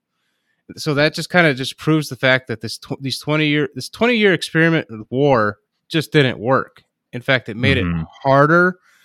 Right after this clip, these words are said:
Speaker 1: and radicalized more people. So I, I think a better way forward was to allow, you know,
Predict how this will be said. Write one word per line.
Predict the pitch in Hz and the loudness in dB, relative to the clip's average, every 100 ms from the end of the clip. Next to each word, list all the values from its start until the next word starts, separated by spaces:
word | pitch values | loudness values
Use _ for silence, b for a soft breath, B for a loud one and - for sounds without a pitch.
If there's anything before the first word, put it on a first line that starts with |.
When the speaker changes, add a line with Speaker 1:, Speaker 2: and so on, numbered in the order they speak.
| b b b _ | b b b _
Speaker 1:
and | 127 123 120 113 104 - | -6 -4 -2 -4 -8 -10
radicalized | 113 127 139 - 135 117 104 | -2 0 0 0 -2 -2 -4
more | 107 120 | -2 -2
people. | - 120 117 64 52 _ _ _ | -2 -6 -6 -12 -18 _ _ _
So | - 123 110 107 98 _ _ _ - | -8 -4 -2 -2 -6 _ _ _ -12
I, | 107 | -10
I | 117 | -8
think | 123 147 139 | -6 -6 -6
a | |
better | 113 135 143 | -2 0 2
way | 131 123 | 2 0
forward | - 117 113 110 - | -2 -4 -2 -4 -6
was | 117 110 | -10 -12
to | - 110 - | -8 -8 -6
allow, | 110 110 110 107 104 - | -2 2 2 0 -4 -8
you | 113 | -10
know, | 104 101 101 | -6 -8 -10